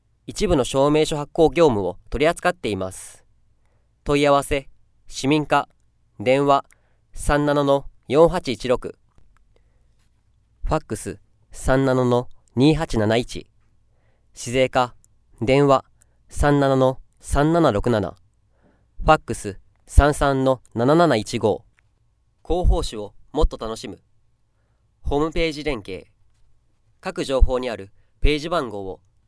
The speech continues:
市ホームページのページ番号検索に入力して検索すると、簡単に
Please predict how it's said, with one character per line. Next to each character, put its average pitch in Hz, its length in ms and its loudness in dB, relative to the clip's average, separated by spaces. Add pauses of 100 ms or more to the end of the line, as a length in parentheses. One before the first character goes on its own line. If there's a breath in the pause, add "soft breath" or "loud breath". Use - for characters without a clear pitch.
(120)
市 - 240 -14
ホ 143 160 -4
ー 143 60 -4
ム 147 60 -12
ペ 147 160 -4
ー - 20 -8
ジ 104 100 -14
の 92 160 -16 (320)
ペ 160 140 0
ー 170 40 -6
ジ 165 100 -8
番 170 200 -4
号 165 160 -2
検 160 220 -4
索 - 160 -12
に 104 120 -8
入 110 140 -8
力 117 180 -8
し 113 60 -14
て 123 80 -14
検 117 220 -8
索 - 180 -16
す 123 80 -14
る 107 100 -16
と、 90 180 -16 (440)
簡 156 200 -6
単 151 220 -6
に 143 180 -8